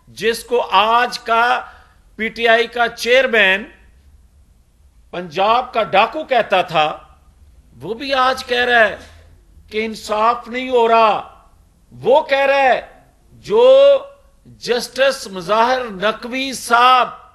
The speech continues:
के साथ जो उसकी audio मंजर आम पर आती है, उन्हीं के हवाले से अपने secretary के साथ होने वाला जो, अ, अ,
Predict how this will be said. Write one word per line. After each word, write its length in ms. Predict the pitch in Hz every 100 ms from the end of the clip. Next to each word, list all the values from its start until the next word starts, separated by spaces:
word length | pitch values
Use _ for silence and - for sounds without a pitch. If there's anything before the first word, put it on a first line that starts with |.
| _ _ _ _ _ _ _ _ _ _ _ _
के 140 | 220 226
साथ 560 | - 214 233 254 160
जो 180 | 139 226 247 196 156 _ _
उसकी 380 | 214 208 233 240
audio 840 | - 196 220 240 240 240 202 220 - - _ _
मंजर 580 | 143 185 214 180 240 233
आम 360 | 208 214 240 -
पर 140 | 226
आती 420 | 196 180 - 190
है, 500 | 170 160 180 202 _ _ _ _ -
उन्हीं 320 | 254 294 294
के 180 | 285 262
हवाले 540 | 208 175 175 208 233
से 520 | 226 202 208 254 - - _ _
अपने 400 | 196 208 220 247
secretary 720 | 233 - 247 247 240 254 269
के 380 | - 254 254 233 - _ _
साथ 480 | - 208 220 226
होने 320 | 190 190 214 240
वाला 340 | 226 220 220
जो, 520 | 196 214 214 202 - - _
अ, 40 | 170
अ, 520 | 190 190 180 185